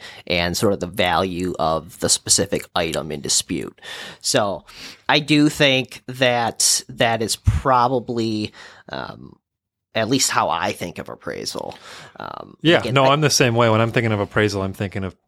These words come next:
Speaker 2: you know, two contractors wearing the, uh, you know, construction vests going out to a site and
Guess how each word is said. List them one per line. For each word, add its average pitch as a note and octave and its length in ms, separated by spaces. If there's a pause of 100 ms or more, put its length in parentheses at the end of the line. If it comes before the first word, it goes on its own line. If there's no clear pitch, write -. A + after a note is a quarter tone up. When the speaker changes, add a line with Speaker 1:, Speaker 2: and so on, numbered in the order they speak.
Speaker 2:
you G#2 80
know, F2+ 140 (640)
two A2+ 220
contractors G#2+ 760
wearing G2 380
the, F#2+ 260
uh, F2+ 200
you F2+ 120
know, F#2+ 100
construction G2+ 680
vests F#2+ 480
going G2 300
out F#2+ 180
to G2 140
a F2+ 80
site G2+ 420
and F#2 160